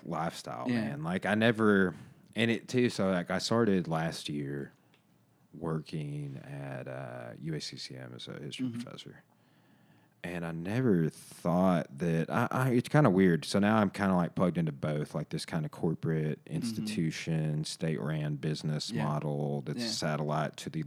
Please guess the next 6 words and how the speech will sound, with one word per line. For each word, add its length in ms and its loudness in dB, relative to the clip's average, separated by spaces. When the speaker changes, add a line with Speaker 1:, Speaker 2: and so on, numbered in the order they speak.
Speaker 1:
largest 420 -4
universe. 460 -10
It's 220 4
interesting 500 10
seeing 400 8
that 500 6